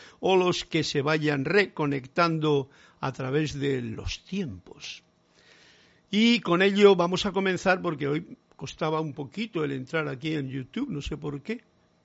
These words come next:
pero no importa, porque la constancia hace que todo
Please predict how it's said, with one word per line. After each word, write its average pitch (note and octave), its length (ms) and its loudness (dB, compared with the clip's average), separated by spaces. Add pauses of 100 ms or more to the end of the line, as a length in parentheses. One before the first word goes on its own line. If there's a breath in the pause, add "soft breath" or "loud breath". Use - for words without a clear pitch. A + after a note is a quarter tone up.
(100)
pero F#3 500 2 (540)
no D#3+ 100 -4
importa, C#3+ 580 -4 (140)
porque - 600 -14 (180)
la C3+ 140 -14
constancia G3 880 -4 (880 soft breath)
hace E3+ 540 -2 (400)
que C3+ 160 -10
todo D#3+ 600 -2